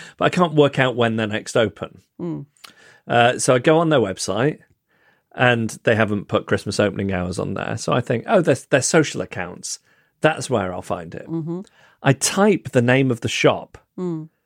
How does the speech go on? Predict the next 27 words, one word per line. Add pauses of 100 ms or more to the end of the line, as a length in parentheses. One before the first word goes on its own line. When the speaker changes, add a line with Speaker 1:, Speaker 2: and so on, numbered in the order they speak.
(280)
Speaker 1:
which
is
just
one
word, (140)
Speaker 2:
Mm-hmm. (680)
Speaker 1:
and
then, (100)
and
then
the
words (1080)
music
shop, (200)
Speaker 2:
Mm-hmm. (320)
Speaker 1:
and
then
the
town (680)
in
England (340)
this
shop
is
based
in, (100)
Speaker 2:
Right.